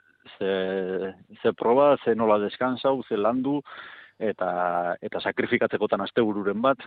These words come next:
dakite beti dala Kontxa, Kontxako aurreko astia, ez? Orduan, bueno, e, niretzako badira Kontxako banderarako autogai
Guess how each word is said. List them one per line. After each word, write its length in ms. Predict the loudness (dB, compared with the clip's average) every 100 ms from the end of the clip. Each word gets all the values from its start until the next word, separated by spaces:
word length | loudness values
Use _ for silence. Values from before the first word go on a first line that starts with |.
| -6
dakite 400 | -6 -4 -4 -2
beti 220 | -4 -4
dala 200 | -2 -2
Kontxa, 640 | -4 -4 -2 -2 -2 -6 -6
Kontxako 640 | -8 -4 -4 -4 -8 -10 _ -20 -18 -18 -20 -20 -20 _ _ _ 2
aurreko 280 | 4 4 0
astia, 320 | -2 -2 -4
ez? 60 | -6 -20 _
Orduan, 260 | -6 -2 2
bueno, 220 | 2 0 -10 _ _ -4
e, 600 | 0 0 0 -2 -4 -4 -8 _ -10 -10 -12 -16 -16 -10
niretzako 580 | -4 0 0 2 2 2
badira 340 | 2 2 0
Kontxako 520 | -2 -4 0 0 2 2
banderarako 600 | 0 0 2 2 2 2
autogai 440 | 0 0 2 2